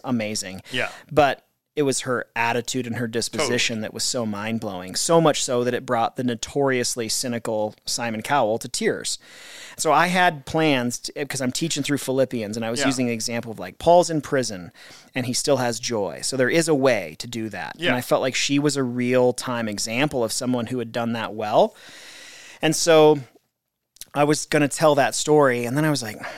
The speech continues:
Speaker 1: "I mean, this clip is on YouTube. We should for sure just include the clip because it was so powerful." And it
Speaker 2: Mm.
Speaker 1: was. So that's why we included it. So
Speaker 2: Mm-hmm.
Speaker 1: all that to say, uh, if you have not seen that,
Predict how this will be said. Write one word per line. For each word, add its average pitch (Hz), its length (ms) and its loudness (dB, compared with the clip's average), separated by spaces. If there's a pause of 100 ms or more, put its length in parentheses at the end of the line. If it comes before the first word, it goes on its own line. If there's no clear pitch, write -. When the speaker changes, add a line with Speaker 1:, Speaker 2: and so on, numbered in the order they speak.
Speaker 1:
"I 147 40 -8
mean, 151 140 -2
this 135 140 -4
clip - 240 -8
is 143 120 -6
on 120 140 -2
YouTube. 120 640 -4
We 139 80 -2
should 123 200 -4
for - 160 -6
sure 185 240 2
just 151 200 -2
include 131 320 -2
the 113 80 -10
clip 117 380 -4 (100)
because 113 680 -4 (360)
it 131 100 -4
was 117 180 -6
so 113 300 -2
powerful." 101 640 -8 (140)
And 120 140 -6
it 101 60 -6
Speaker 2:
Mm. - 40 -6
Speaker 1:
was. 165 340 2 (160)
So - 140 -6
that's 127 220 -2
why 107 340 -4
we 120 160 -8
included 107 380 -10
it. - 120 -14 (200)
So 120 220 -4
Speaker 2:
Mm-hmm. 120 200 -10 (400)
Speaker 1:
all 165 140 8
that 151 160 6
to 127 60 -6
say, 113 340 0 (580)
uh, 120 420 2
if 131 200 -6
you 131 60 4
have 117 100 2
not 110 160 -4
seen 135 240 -2
that, 135 260 -2